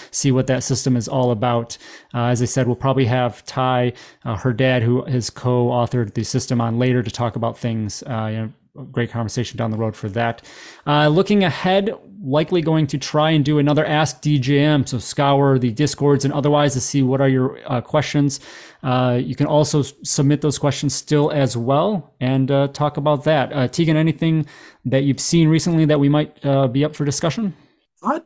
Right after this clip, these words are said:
Speaker 2: definitely nothing off the top of my mind, but yeah, if you guys do have any pressing questions, uh, whether I, some things I usually see on the, the Star Wars five E Discord, uh, whether it be about companions, how the fighting style slash masteries interact,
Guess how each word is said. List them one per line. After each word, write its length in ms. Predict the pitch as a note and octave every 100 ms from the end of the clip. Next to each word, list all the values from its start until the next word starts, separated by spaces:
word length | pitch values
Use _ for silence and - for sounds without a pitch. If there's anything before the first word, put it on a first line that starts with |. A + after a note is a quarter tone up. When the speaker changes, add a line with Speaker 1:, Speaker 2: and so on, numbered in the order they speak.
| -
Speaker 2:
definitely 340 | F#3 D4 D3+
nothing 240 | E3+ A#3+
off 80 | A3
the 80 | F3
top 240 | - D#3
of 60 | F3
my 100 | D3
mind, 360 | A#2+ A#2+ C#3+ A2+
but 80 |
yeah, 120 | A#2+ B2
if 160 | A#2
you 100 | C#3+
guys 260 | C3+ E3+ D#3
do 200 | C#3 D3+
have 260 | C3 C#3+
any 160 | B2+ C#3+
pressing 600 | C3+ C3 C#3 - C#3+ C#3 A#2+ - _ _
questions, 760 | - F#3 F#3 - F#3 F3 D#3+
uh, 120 | C3+ A#2+
whether 260 | C3 C#3
I, 180 | C3 C#3+
some 220 | - E3
things 200 | D#3 E3
I 40 | C#3
usually 300 | C#3 D3 C3+
see 340 | - C#3+ C#3
on 140 | B2+
the, 180 | A2+ G#2+
the 100 | G#2
Star 240 | A2 D3 C#3
Wars 160 | B2+ -
five 280 | A#2+ A#2+
E 140 | C#3 C3+
Discord, 580 | C3+ C3+ - C3 B2 A#2 - - -
uh, 60 | B2
whether 200 | A#2+ A2+
it 60 |
be 80 | A2+
about 280 | G#2+ G#2+ -
companions, 920 | F#2+ - - F#3+ F#3+ F3+ F3 F3 E3+
how 180 | - B2
the 180 | G#2 G#2 -
fighting 380 | E3 E3 D#3+ D#3
style 440 | - D3+ D3+ D3+
slash 320 | D3 A#2 -
masteries 540 | C#3+ D#3 D#3 D#3 E3 D3
interact, 500 | C#3+ C#3+ D3+ D#3